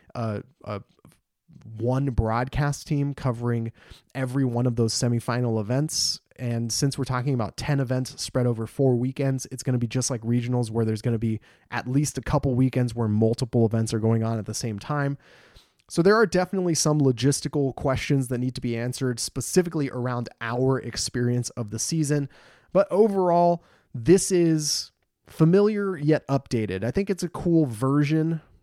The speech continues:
I'm a little bit bummed about the national champions, although who knows, there might be a way that the national champions get recognized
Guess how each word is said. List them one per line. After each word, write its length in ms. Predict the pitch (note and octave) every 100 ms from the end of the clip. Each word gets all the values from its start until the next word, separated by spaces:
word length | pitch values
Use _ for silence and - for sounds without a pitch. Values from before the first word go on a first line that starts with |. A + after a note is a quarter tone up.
| -
I'm 180 | B2+ B2+
a 40 |
little 260 | B2+ D#3 F3
bit 220 | F3 -
bummed 260 | D#3 E3
about 240 | D3+ C#3+ C#3
the 80 | C#3
national 460 | C#3+ D3 - C3+
champions, 580 | - C3+ C#3 C#3+ C#3+ C3
although 300 | A#2+ A#2+ A#2+
who 180 | C3+ D3+
knows, 320 | B2+ C#3 C3+
there 140 | B2+
might 220 | A#2+ B2 B2
be 220 | B2+ A#2+
a 80 | -
way 300 | A2 A#2+ B2
that 160 | A#2 -
the 80 | A2+
national 360 | A#2 A2+ B2
champions 460 | - B2 A2+ A#2 G#2+
get 140 | A2+
recognized 760 | G#2+ A#2 A#2 A2 A#2 A2+ G#2+